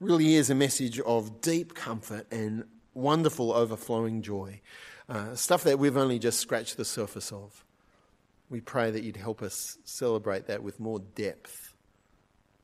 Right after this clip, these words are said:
as we think about it this year. And Father, give us courage as well to be proclaimers, sharers of the glad tidings,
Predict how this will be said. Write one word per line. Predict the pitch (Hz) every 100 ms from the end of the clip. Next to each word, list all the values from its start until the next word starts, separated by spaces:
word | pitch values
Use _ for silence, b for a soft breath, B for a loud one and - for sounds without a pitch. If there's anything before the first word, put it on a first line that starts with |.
| _ _
as | 107 101
we | 104
think | - 101
about | 98 92
it | 95 -
this | 95 -
year. | 95 95 - b b -
And | 135
Father, | 143 139
give | 127 165
us | 139
courage | - - 139 139 123
as | 113 104
well | 104 107 107 107 b b b b b _ _ _ _
to | -
be | 107 113 120 120 113 110 - _ _ _ _ _ _ -
proclaimers, | - - 151 170 170 113 98 - - -
sharers | - 175 175 131 110
of | 117 107
the | 113 110 104 - _ _ -
glad | 127 131 120
tidings, | - 120 127 104 92 98 104 -